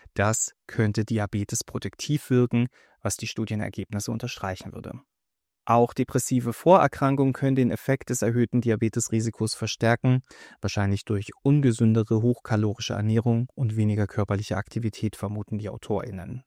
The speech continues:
Nicht ausschlaggebend scheinen Parameter wie Sozialstruktur, Bluthochdruck, Blutfettwerte, Nierenerkrankungen zu sein, genauso wie Faktoren, die die Fertilität, Verhütung und Mutterschaft betreffen,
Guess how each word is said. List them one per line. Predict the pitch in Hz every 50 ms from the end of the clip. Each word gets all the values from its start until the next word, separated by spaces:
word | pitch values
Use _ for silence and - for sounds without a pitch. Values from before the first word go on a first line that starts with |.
| _ _ _ _ _ _ _ _ _ _ _ _ _ _ -
Nicht | 131 175 208 - -
ausschlaggebend | - 180 175 - - 160 156 - - 151 143 151 147 -
scheinen | - 139 123 127 131
Parameter | 127 131 123 - 117 110 113 120 120 117 - 120 113 110
wie | 113 110 110 113
Sozialstruktur, | 107 113 107 - - - 110 123 131 - - - 127 120 - - - 123 120 117 113 117 123 -
Bluthochdruck, | - - 117 110 - - - 123 123 - - - - - 113 110 - - - _ - - - - - _
Blutfettwerte, | - - 120 131 147 - - - 139 139 - - - 123 120 120 120 - - 123 117 120 123 123 _ -
Nierenerkrankungen | - 127 135 151 147 117 92 110 - - 117 110 110 107 117 117
zu | 107 - 107
sein, | 107 110 107 104 107 107 110
genauso | 104 107 98 101 101 101 107 110 104
wie | 110 101
Faktoren, | - - 110 - - - 120 113 110 110 113 113 110 _ - - - - _ _ -
die | 110
die | 104 107 107
Fertilität, | 104 - 120 107 107 - - 107 104 104 - - - 117 117 120 123 - - - - _
Verhütung | - - - 107 110 110 101 - - 107 110
und | - 120 113
Mutterschaft | 113 117 120 - 123 110 104 - - 107 98 - - _
betreffen, | - 101 - - - 95 90 - - - 113